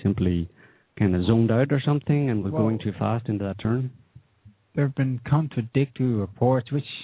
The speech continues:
Speaker 2: you know, can happen. But, um, mm. So he's supposed to have made a call moments before the crash, saying that the train was going too fast. Quote, "I'm at a hundred and ninety kilometers an hour and I'm going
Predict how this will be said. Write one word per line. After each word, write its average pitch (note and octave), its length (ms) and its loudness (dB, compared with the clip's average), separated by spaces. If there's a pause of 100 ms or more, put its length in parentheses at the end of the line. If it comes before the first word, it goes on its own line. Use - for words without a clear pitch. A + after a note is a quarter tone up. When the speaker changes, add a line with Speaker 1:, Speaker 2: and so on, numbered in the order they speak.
(180)
Speaker 2:
you B2+ 80 -2
know, E2+ 260 -2
can A2 140 0
happen. G2+ 520 0 (880)
But, G#2+ 160 4 (160)
um, G#2 640 2 (540)
mm. - 60 -20 (560)
So C#3 180 2
he's C3 220 0
supposed E3 320 -4
to D#3+ 80 -2
have A#2 200 -4
made B2 160 -2
a G#2 60 -4
call G#2 680 -4 (1200)
moments B2+ 380 2
before A#2+ 360 2
the A#2 60 2
crash, F#2+ 340 -4 (800)
saying D3 340 4
that G#2+ 160 0
the G#2+ 80 -2
train G#2+ 320 2
was F#2 160 -6
going F#2+ 200 0
too F#2+ 220 -6
fast. F#2+ 320 -4 (720)
Quote, B2 320 0 (220)
"I'm B2 160 2
at D#3 220 0
a C3 80 -4
hundred C#3 320 0
and A#2+ 100 0
ninety A#2 320 -4
kilometers G2+ 460 -4
an F2+ 120 -4
hour F2+ 400 -2
and G2 140 0
I'm G2 160 -2
going G#2 460 0